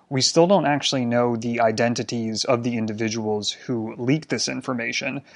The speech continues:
Uh, what we do know is that the International Consortium of Investigative Journalists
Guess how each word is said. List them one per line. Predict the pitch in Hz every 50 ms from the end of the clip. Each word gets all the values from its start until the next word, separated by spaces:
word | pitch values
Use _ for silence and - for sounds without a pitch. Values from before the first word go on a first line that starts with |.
| - _ _ -
Uh, | - 113 117 110
what | 110 113 120 127 127
we | 135 135
do | 123 113 170 190
know | 196 175 147 135 127 123
is | 120 113 110
that | 123 120 117 113 -
the | - 123 123 131
International | 135 135 143 - - 143 131 123 123 120 117 120 120 - - - 123 113 110
Consortium | - - 127 110 - 143 123 123 123 - - 120 110 113
of | 110 107
Investigative | 110 113 107 117 113 - - 120 110 110 107 107 104
Journalists | 101 - 131 131 123 120 113 110 107 104 - - - -